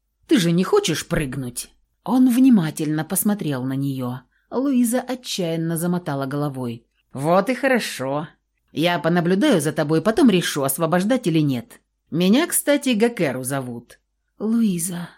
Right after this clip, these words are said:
машинально ответила Луиза и, не выдержав, рассмеялась. «Она плыла в Мексику с рабами, которые собирались сами стать работорговцами. И при этом мило представлялась похитителю».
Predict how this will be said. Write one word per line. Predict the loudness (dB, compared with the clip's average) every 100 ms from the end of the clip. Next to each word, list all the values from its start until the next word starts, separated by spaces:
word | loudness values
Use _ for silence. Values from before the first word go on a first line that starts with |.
| _ _ _ -2
машинально | -2 2 4 4 2 0
ответила | -2 -2 -4 -2 -2
Луиза | 0 0 0 -2
и, | -2 -2
не | 0 2
выдержав, | 2 0 0 -2 -4
рассмеялась. | -4 -2 -2 0 -2 -6 -6 -6 -8 -12 _ _ _ -4
«Она | 2 4 2 0
плыла | 0 2 4 2
в | 4
Мексику | 4 4 0 -4 -2 -2
с | -2
рабами, | -2 0 0 0 0
которые | -2 -4 -2 -2 -2
собирались | -2 -2 0 0 0 -2 -4
сами | -4 -4 -2 -2
стать | -4 -6 -8 -6
работорговцами. | -6 -4 -4 -2 0 -2 -2 -4 -4 -4 -8 -14 _ _ _ -4 0
И | 2
при | 2 2
этом | 0 0 2 2 4
мило | 4 4 2
представлялась | 0 -2 0 0 2 0 -2 -2 -4
похитителю». | -6 -2 -2 -2 -8 -6 -6 -6 -10 -14